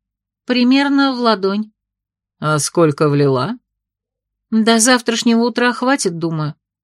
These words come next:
Сначала не стоит расти слишком резко". Веся отвечала кратко, сообразив по вопросам магистра,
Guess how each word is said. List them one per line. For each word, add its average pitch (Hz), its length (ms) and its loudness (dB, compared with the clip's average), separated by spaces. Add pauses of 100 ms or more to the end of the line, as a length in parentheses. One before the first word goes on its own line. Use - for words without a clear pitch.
(120)
Сначала 220 460 0
не 226 160 2
стоит 311 340 -2
расти 185 320 -2
слишком 185 480 -2
резко". 160 380 -6 (1200)
Веся 214 440 2
отвечала 202 480 0
кратко, 185 420 -2
сообразив 180 600 0
по 165 100 -2
вопросам 175 500 -2
магистра, 214 600 -4